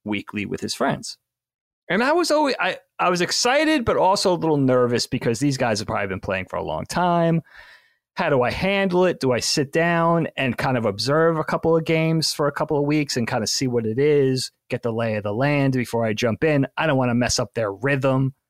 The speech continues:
I don't wanna be the newbie who doesn't know what he's doing, kind of mess up the whole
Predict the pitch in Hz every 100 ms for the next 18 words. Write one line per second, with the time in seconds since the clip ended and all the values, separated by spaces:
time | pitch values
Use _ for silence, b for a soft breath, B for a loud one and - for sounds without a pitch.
0 | _ - 139 127 123 123 117 113 120 135
1 | 123 113 110 110 104 98 98 - - 175
2 | 147 127 120 117 120 104 104 110 - 98
3 | - - 101 90